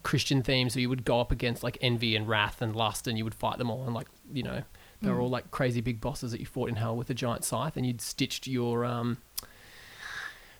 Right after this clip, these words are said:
Speaker 1: the dude was in the Crusades in this game, so he was kinda like a crusader, and he'd, like, stitched the cross into his, like, bare chest, and it was, like, stitched in with, like, and it was pretty brutal.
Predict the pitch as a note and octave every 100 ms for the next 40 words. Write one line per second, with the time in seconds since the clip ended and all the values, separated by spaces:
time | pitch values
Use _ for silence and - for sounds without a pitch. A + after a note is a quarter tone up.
0 | - B2+ - G3+ G#3 F#3 F3+ F3 D#3+ -
1 | C#3+ - C#3 C#3+ C3 B2+ A#2+ - B2 A2+
2 | G#2+ G#2+ A#2 A#2+ A#2 - B2 A#2 - -
3 | A#2+ - A#2 A#2 A2 A2+ - - A#2+ -
4 | - - A#2+ B2+ A#2+ A2+ - - A#2+ -
5 | B2+ A2+ - C3 - B2+ C3 B2 B2+ -
6 | - - - C#3+ C3 - B2+ B2 B2 C3
7 | - - B2 B2 - B2 A2 A2+ A2+